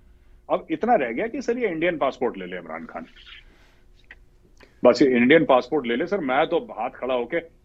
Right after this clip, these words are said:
मैं तो मोदी जी का पैर पकड़ लूंगा सर, इमरान खान को आप Indian passport दो सर। इसने जितना करा है, हम लोग कहाँ कर सकते थे सर ये सब? सिंगल हैंडेडली इसने पूरे मुल्क को निपटा दिया सर, एक आदमी ने, एक आदमी की अना ने, एक आदमी की जिद ने,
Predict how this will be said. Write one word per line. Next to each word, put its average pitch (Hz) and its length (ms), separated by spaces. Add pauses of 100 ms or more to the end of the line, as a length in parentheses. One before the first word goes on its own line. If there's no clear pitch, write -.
(180)
मैं 120 140
तो 151 100
मोदी 139 260
जी 143 120
का 160 60
पैर 131 220
पकड़ 120 220
लूंगा 143 200
सर, 170 200
इमरान 123 360
खान - 300
को 135 160
आप 139 140 (320)
Indian 147 280
passport 113 400
दो 113 120
सर। - 180 (300)
इसने 143 360
जितना 127 400 (400)
करा 147 160
है, 117 160 (460)
हम 147 120
लोग 254 160
कहाँ 110 240
कर 117 120
सकते - 240
थे 98 100
सर 175 160
ये 98 100
सब? - 200 (500)
सिंगल 139 360
हैंडेडली 117 380
इसने 117 160
पूरे 139 340
मुल्क 113 220
को - 80
निपटा 95 260
दिया 87 140
सर, 92 180
एक 90 100
आदमी 92 200
ने, 92 60
एक 196 320
आदमी 127 300
की 147 140
अना 120 240
ने, 107 160 (460)
एक 143 120
आदमी 127 260
की 117 120
जिद 110 280
ने, 98 120